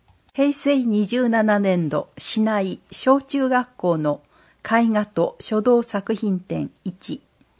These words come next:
日時、十月十八日日曜から十一月八日日曜、九時から十七時。場所、彫刻家小金丸生久記念館アートギャラリ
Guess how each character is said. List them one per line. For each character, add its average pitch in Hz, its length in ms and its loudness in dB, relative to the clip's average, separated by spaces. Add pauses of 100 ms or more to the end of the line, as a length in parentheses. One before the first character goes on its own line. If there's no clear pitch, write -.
(1120)
日 220 400 0
時、 190 280 -6 (160)
十 269 260 4
月 294 320 4
十 233 220 -2
八 214 320 -4
日 175 320 -4
日 185 400 -4
曜 180 160 0
か 156 200 -6
ら 160 200 -6 (480)
十 247 180 4
一 269 220 2
月 226 280 -2
八 196 200 2
日 165 180 -6
日 156 460 -6
曜、 147 200 -6 (680)
九 254 140 2
時 247 180 0
か 175 180 -4
ら 151 220 -6 (100)
十 226 300 0
七 165 380 -2
時。 - 200 -16 (580)
場 202 200 0
所、 170 340 -2 (260)
彫 269 260 4
刻 240 340 -2
家 170 240 -2
小 214 120 -2
金 262 280 6
丸 240 240 4
生 - 240 -4
久 208 220 -2
記 208 180 -4
念 196 200 0
館 165 320 -6
ア 208 180 0
ー - 20 -16
ト 185 160 -6
ギ 175 100 -6
ャ 165 60 0
ラ 160 140 -2
リ 147 200 -12